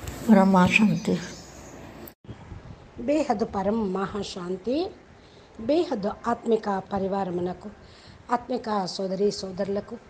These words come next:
Speaker 2: బాపూజీ దశరథ్ భాయ్ పటేల్ తెలుగు ఛానల్కు స్వాగతం. మా ఈరోజు బేహద్ పిల్లలకి ఒక సెకండ్లో జ్ఞానము, ఒక సెకండ్లో యోగము యొక్క రహస్యాన్ని చెప్తూ ఉన్నారు.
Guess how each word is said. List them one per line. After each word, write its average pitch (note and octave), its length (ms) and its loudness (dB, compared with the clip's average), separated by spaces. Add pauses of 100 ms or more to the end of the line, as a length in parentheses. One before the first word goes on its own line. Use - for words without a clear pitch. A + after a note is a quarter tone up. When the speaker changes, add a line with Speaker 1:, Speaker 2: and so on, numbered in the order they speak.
(460)
Speaker 2:
బాపూజీ D4 580 6
దశరథ్ C4 400 0
భాయ్ A3+ 340 2
పటేల్ G3+ 300 -4 (100)
తెలుగు G#3+ 400 -2 (140)
ఛానల్కు F#3 440 -8
స్వాగతం. F#3+ 640 -6 (840)
మా G#3 500 2 (280)
ఈరోజు G3 560 -2 (100)
బేహద్ G3+ 520 -6
పిల్లలకి G3 580 -6 (680)
ఒక C#4+ 160 4
సెకండ్లో D4 560 2
జ్ఞానము, G#3 640 2
ఒక G#3 140 -6
సెకండ్లో G3 540 -2
యోగము F#3+ 560 0 (640)
యొక్క A3 200 -4 (360)
రహస్యాన్ని G3+ 880 -2
చెప్తూ F#3 640 -10
ఉన్నారు. F#3 720 -4